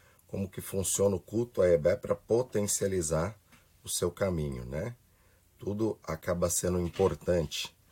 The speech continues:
Tudo é ferramenta, a gente só precisa saber aplicar as ferramentas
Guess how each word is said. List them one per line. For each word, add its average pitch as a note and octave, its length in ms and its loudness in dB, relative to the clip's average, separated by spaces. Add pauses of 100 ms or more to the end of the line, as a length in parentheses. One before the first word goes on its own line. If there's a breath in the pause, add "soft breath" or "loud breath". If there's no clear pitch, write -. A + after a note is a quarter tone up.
(420 soft breath)
Tudo D#2 200 -6
é E2 60 -2
ferramenta, F#2+ 720 2
a - 20 2
gente G#2 220 -2
só - 140 -2
precisa G2 480 -4
saber F#2 320 2
aplicar F2+ 420 -2
as E2+ 100 -2
ferramentas F2 760 -2